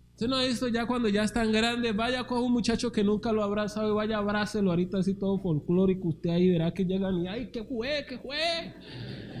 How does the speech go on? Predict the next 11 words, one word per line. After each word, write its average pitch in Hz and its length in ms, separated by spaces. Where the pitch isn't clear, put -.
Porque 170 320
ya, 233 180
hermanos, 254 460
el 208 140
tiempo 233 340
de 240 60
abrazarlo 226 640
quizás 214 680
se 190 220
le 180 180
haya 190 580